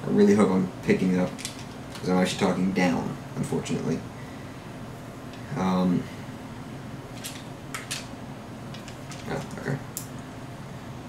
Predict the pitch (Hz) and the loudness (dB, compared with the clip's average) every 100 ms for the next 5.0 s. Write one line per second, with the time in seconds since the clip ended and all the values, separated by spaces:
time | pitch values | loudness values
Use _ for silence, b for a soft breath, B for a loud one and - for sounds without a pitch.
0 | - - 196 208 202 202 208 202 196 95 | -6 2 6 6 8 6 8 6 6 4
1 | 98 98 - 104 98 95 - - - - | 4 0 2 4 4 2 -2 -4 -8 -12
2 | - - - - - - - - - 113 | -12 -12 -10 -10 -10 -10 -10 -10 -2 4
3 | 120 131 104 104 104 104 101 - - - | 6 8 8 10 10 10 8 6 2 4
4 | 101 - 92 92 104 98 92 - 107 - | 6 6 4 6 6 10 10 10 8 6